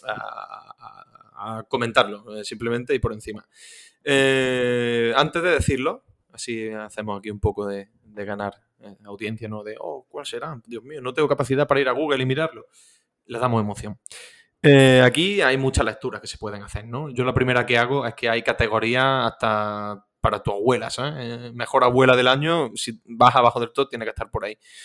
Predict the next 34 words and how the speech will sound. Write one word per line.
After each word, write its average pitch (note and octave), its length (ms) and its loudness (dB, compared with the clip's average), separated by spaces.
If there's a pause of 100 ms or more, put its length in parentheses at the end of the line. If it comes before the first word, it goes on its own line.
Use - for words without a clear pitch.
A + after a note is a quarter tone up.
(500)
Porque C3+ 320 4 (440)
yo C#3 180 -8
creo G3 160 2
que F#3+ 100 4
sí - 200 2
que B2+ 160 8
hay B2 180 6
ciertos A#2 360 0
cheques A2 320 2
que - 140 -2
pagar, B2+ 320 4
¿no? D#3+ 260 -6 (220)
Eh, A2+ 120 -20
creo A2+ 140 -8
que, G#2+ 540 -6
que A2+ 80 -2
es G#2+ 60 0
algo G#2+ 680 -4 (480)
que A2 100 -8
está G#2 300 2
ahí, A2+ 300 -2
sin A2 240 -10
más, C3+ 160 2
¿no? D3+ 200 -8 (340)
Y C#3 100 0
si - 100 6
hay C#3 60 10
que D#3 120 8
darle D3 220 10
un C#3 140 4
premio A#2 320 4
a G#2 40 -2
un A2+ 100 -2
juego C#3+ 460 2